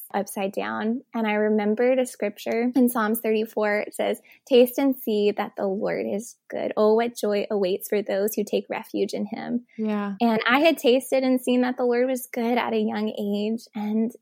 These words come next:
Speaker 1: it was just a moment where I just needed to repent. And I was like, "Lord, I've really messed this up and I don't know what to do. All I know is that I need you." I just rededicated my life to Jesus then and there. Let's see, that was in October and we got married in January. So about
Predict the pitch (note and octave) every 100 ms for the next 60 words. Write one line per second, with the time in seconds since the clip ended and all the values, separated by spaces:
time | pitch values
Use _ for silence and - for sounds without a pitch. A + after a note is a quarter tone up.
0 | - C4 C#4 - D#4 - C4 A3+ G#3+ A#3
1 | - A3+ A3 - A#3 C4+ - B3+ B3+ A#3+
2 | G#3 G#3 - G#3+ A3+ A#3+ A#3+ A#3+ B3+ B3+
3 | C4 C4 D4 D4+ D#4 D4 F#4 F#4+ G4 F#4
4 | C#4+ C#4 - D4+ D4 - A3+ G#3+ D4 -
5 | C4 B3 A#3 A#3 A#3 A#3+ - A#3+ C#4 F#4
6 | E4 B3+ A3+ G3+ - B3 G#3+ G#3 G#3+ G#3+
7 | - A#3 B3 B3 A#3 A3 G#3+ A3+ A3 G#3
8 | A3+ A3+ G#3 F#3+ - - - A#3 A#3 -
9 | B3+ D4+ E4+ - A#3+ A#3 A#3 A#3+ B3 A#3+
10 | A3+ A3 G#3 G#3+ G#3 G#3+ - G#3+ G3 G3+
11 | - A3+ - G3 G3+ G3+ G3+ G3 E3+ F#3+
12 | G#3 A3 - A#3 A3+ - B3 B3 A#3 A#3
13 | A#3+ A3+ G#3+ - - A#3+ A#3+ B3 B3 A3+
14 | A3+ A3 A#3 A3 G#3+ G#3 A3 G#3+ G3 G3+
15 | G#3+ G#3+ A#3+ A3 G#3+ G#3+ G3+